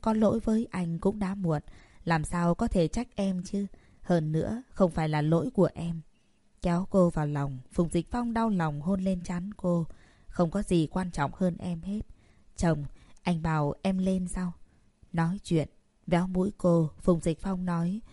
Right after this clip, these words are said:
"Mỗi ngày đều dùng mánh bảo mình bận rộn sao?" Và bức tranh của Dung Lâm Khiết, anh đã xem rồi. Phùng Dịch Phong còn chưa nói xong, bỗng nhiên một giọt nước mắt lớn rơi xuống mu bàn tay, lập tức thiêu đốt trái tim anh.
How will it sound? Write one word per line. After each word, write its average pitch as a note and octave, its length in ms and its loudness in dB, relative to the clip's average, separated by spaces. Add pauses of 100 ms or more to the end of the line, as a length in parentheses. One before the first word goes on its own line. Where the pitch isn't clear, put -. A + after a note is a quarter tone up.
(240)
"Mỗi G3+ 200 6
ngày E3+ 300 0
đều D#3+ 180 4
dùng D#3 280 0
mánh F#3 320 -6
bảo F#3 180 0
mình D3+ 240 -2
bận D3 180 -2
rộn D3 280 0
sao?" E3 280 -6 (720)
Và D#3 320 0
bức G#3 260 -4
tranh G#3+ 260 -2
của E3+ 220 4
Dung F#3 200 -2
Lâm F#3 200 -2
Khiết, A3+ 280 -6 (400)
anh E3 260 -2
đã F3+ 140 -2
xem F#3+ 360 -2
rồi. D3 320 0 (400)
Phùng F#3+ 220 2
Dịch F3+ 220 2
Phong B3 200 -4
còn D#3 280 -2
chưa G#3 180 -2
nói G3+ 260 -2
xong, G3 320 -6 (200)
bỗng G3 240 0
nhiên F3+ 260 2
một D#3+ 220 0
giọt D3+ 200 -2
nước G#3+ 200 -4
mắt A#3+ 240 -8
lớn F#3+ 280 0
rơi F#3+ 220 2
xuống F3+ 320 0
mu G#3 140 2
bàn D3 300 -4
tay, D#3+ 280 -6 (360)
lập F3+ 220 2
tức D4 180 0
thiêu A#3+ 200 2
đốt B3+ 240 0
trái B3 140 -6
tim G#3 280 -2
anh. F#3+ 240 -8